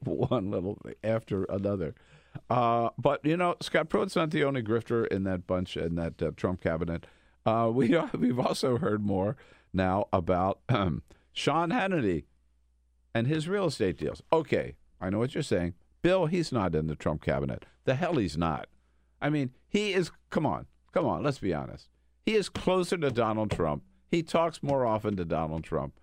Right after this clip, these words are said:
than any member of the cabinet. So he's sort of, okay, an unofficial member of the Trump cabinet. And it turns out Sean Hannity, who's made, God knows, a lot of money at Fox, right? And Sean Hannity,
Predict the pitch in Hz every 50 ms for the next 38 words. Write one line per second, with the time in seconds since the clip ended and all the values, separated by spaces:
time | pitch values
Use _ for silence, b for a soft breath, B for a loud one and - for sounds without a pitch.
0 | _ _ _ _ _ _ 135 139 139 - 151 165 160 147 131 117 107 104 92 80
1 | 82 80 71 78 - - 95 80 76 65 64 - - - _ _ _ _ _ _
2 | _ _ _ _ _ _ _ _ _ - - 175 165 165 175 262 208 190 - -
3 | - - 175 160 139 120 113 - - - 123 107 - 98 90 82 - - - -
4 | - - _ 143 139 131 120 - - 143 - - - 80 64 - b b b b
5 | b b b _ 101 92 92 87 82 78 - - _ _ - 90 85 80 78 80
6 | 78 71 69 - 95 85 85 - - 82 78 - - - 131 156 - - - -
7 | 208 208 156 135 113 98 104 123 - _ _ _ - - 147 160 147 139 135 131
8 | 117 107 101 98 92 87 101 98 90 87 87 71 - - 95 95 92 92 101 95
9 | 87 78 80 71 50 - - 73 80 87 92 95 95 98 98 95 92 95 92 92
10 | 95 101 104 92 80 69 71 78 - - - 69 50 50 - - - - 57 60
11 | 60 - _ _ _ _ _ _ _ _ _ _ _ _ _ _ _ _ _ _
12 | _ _ _ _ _ _ - 113 113 - - 160 160 160 151 151 165 156 143 127
13 | 117 113 113 110 110